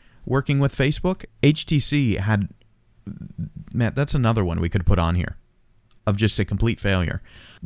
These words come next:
But yeah, I don't know. This idea of a complete branded Facebook experience, I think Mark Zuckerberg was just trying to pull this straight out of the nineteen nineties. Some of the visions we had for how technology would evolve under corporate control. And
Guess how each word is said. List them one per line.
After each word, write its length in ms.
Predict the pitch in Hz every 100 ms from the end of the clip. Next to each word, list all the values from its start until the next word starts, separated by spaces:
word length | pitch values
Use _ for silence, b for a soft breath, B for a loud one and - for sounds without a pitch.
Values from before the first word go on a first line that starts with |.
| - -
But 120 | 147
yeah, 140 | 143
I 80 | 120
don't 140 | 147
know. 180 | 123 107
This 180 | 92 117
idea 260 | 131 127 123
of 100 | 107
a 40 |
complete 400 | 107 117 117 - _ -
branded 560 | 95 98 101 98 92
Facebook 520 | - 107 101 - 104 92
experience, 560 | - 107 104 98 95 B B B
I 60 | 160
think 140 | 226
Mark 180 | 185 120
Zuckerberg 540 | 104 101 113 92 87
was 160 | 92 90
just 140 | 107 -
trying 160 | 143 104
to 60 |
pull 180 | - 107
this 160 | 95 -
straight 300 | - 98 95
out 160 | 95
of 60 | 87
the 60 | 87
nineteen 400 | 90 95 107 90
nineties. 520 | 85 87 92 98 - - _ _ _ - - - -
Some 180 | - 113
of 60 |
the 80 | 98
visions 340 | 90 92 101 107
we 140 | 107
had 300 | 90 87 90
for 120 | -
how 140 | 92 95
technology 560 | 104 92 92 90 87
would 140 | 87 85
evolve 500 | 80 87 87 87 - B B B B B
under 240 | - 90
corporate 400 | - 101 87 -
control. 520 | 98 87 95 90 90 -
And 360 | 98 95 92